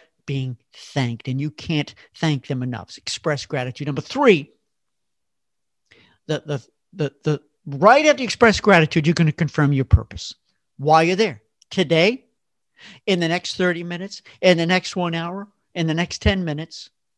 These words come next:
You, you've given me this opportunity. I'm giving an example to share with you something very, very special. I put a lot of time and effort in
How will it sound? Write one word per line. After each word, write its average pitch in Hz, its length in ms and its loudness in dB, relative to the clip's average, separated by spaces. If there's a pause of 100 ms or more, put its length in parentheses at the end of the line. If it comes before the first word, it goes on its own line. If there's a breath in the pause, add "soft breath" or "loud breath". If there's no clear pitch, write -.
(140)
You, 190 320 -2
you've 220 300 -2
given 196 260 0
me 175 140 -4
this 165 180 -6
opportunity. 165 760 -4
I'm 120 160 -4
giving 123 240 -4
an 120 60 -6
example 123 540 -8 (300 loud breath)
to 185 200 -2 (220)
share 294 260 -4
with 180 260 -4
you 165 280 -6 (800)
something 240 300 -12
very, 202 260 0
very 202 220 -2
special. 196 480 -4
I 135 80 -10
put 160 160 -10
a 147 40 -8
lot 156 240 -6
of 202 80 -12
time 202 300 -4
and 180 80 -6
effort 208 300 -4
in 160 220 -2